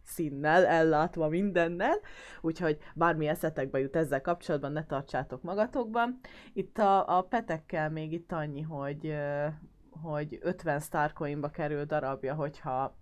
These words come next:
hogyha jól láttam. És, ö, nem tudom, hogy most miért állt meg a fejlődésben ez a szöröncse csomag.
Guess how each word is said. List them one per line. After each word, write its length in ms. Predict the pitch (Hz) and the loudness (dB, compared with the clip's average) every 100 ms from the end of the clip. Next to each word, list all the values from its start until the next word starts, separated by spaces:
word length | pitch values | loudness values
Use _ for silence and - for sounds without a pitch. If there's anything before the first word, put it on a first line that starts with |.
| - | -12
hogyha 300 | 151 - 143 | -10 -8 -6
jól 260 | 139 143 | -2 0
láttam. 800 | 143 131 143 - - 156 190 277 - - - - - - | 2 2 -2 -4 0 2 2 0 -8 -20 -20 -20 -20 -16
És, 340 | 120 131 - | -12 -12 -10
ö, 120 | 127 | -10
nem 160 | 131 127 | -8 -12
tudom, 220 | - 120 | -12 -10
hogy 140 | 123 | -10
most 220 | 127 135 - | -12 -14 -16
miért 220 | 127 - | -14 -12
állt 200 | 139 147 | -12 -12
meg 160 | 143 | -10
a 200 | 147 147 - - | -10 -10 -14 -12
fejlődésben 760 | 139 135 143 143 147 151 143 | -8 -8 -8 -8 -8 -10 -10
ez 120 | 151 | -8
a 40 | 156 | -8
szöröncse 440 | - 170 151 160 | -6 -6 -6 -8
csomag. 340 | 156 196 220 | -10 -4 -2